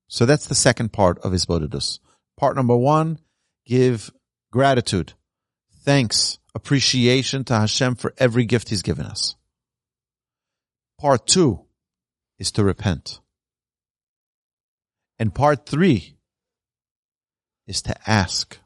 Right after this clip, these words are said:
Hashem for anything that we want. To ask Hashem to succeed our way, to get us that business deal,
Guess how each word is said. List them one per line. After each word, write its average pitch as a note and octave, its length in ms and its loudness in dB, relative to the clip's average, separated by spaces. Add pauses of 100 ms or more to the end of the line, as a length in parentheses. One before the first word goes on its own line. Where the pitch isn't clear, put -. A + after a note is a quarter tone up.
(100)
Hashem E2+ 580 0 (500)
for - 180 -18 (120)
anything G#2+ 400 4
that F2+ 160 -2
we E2 100 -2
want. C#2 420 -8 (920)
To - 120 -8 (100)
ask D3+ 280 0
Hashem C3+ 560 -2 (1500)
to A2+ 460 0 (1120)
succeed D3+ 520 0
our C#3+ 120 4
way, B2+ 420 0 (1300)
to D3 80 2
get D#3+ 160 2
us D#3+ 100 2
that C#3 220 -2
business B2+ 320 0
deal, A2+ 420 -2